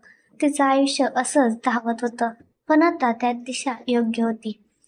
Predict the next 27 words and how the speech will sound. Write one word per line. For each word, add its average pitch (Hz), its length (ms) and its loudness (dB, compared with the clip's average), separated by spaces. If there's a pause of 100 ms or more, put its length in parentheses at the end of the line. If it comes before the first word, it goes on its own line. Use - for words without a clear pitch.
(120)
आदित्यने 240 680 0
एक 269 160 -2
हात 262 300 0
स्टीअरिंग 254 520 -2
व्हीलवरून 285 500 2
काढला 269 320 0
आणि 247 440 0
तिचा 269 200 0
हात 285 260 -4
आपल्या 240 280 0
हातात 233 240 -2 (120)
घेतला. 220 240 -4 (680)
आदित्य 302 300 0
म्हणाला, 330 380 4
"काय 240 300 0
झालं? 269 300 4
कसला 277 360 2
विचार 285 360 0
करतेस?" 233 500 -4 (340)
सई 349 280 4
त्याच्याकडे 262 480 0
बघून 247 400 -2
हसली. 226 360 -2
सई 226 220 -2
म्हणाली, 240 580 -4
"काही 254 320 -4
नाही, 247 420 2